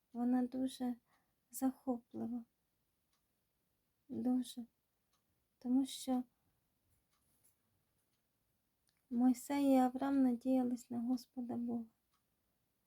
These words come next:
Там багато пророків, які,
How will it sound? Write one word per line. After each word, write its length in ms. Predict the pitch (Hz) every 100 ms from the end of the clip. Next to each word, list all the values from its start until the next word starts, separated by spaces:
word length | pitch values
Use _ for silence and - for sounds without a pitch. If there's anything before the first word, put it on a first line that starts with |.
| _ _ _
Там 500 | - 240 240 233 240 247
багато 520 | 254 262 294 294 262
пророків, 720 | - 247 233 240 254 - 233 - _ _ _ _ _ _
які, 560 | 226 233 _ 240 233